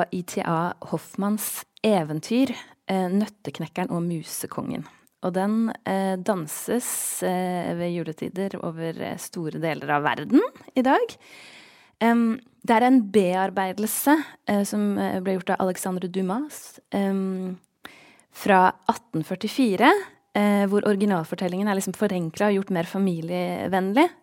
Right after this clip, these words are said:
eh, som ligger til grunn for Nøtteknekkeren, sånn som vi kjenner den som ballett.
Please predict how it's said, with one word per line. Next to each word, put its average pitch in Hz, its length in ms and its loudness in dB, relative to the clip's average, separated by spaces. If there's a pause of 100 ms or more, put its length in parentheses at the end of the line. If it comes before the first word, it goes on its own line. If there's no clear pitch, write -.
(120)
eh, 202 200 2
som 214 120 -2
ligger 185 220 0
til 190 160 -2
grunn 196 420 2
for 165 320 -2 (440)
Nøtteknekkeren, 165 500 -2
sånn 170 120 0
som 170 120 -6
vi 170 60 -2
kjenner 175 340 -4
den 180 80 -8
som - 340 -8 (220)
ballett. - 480 -4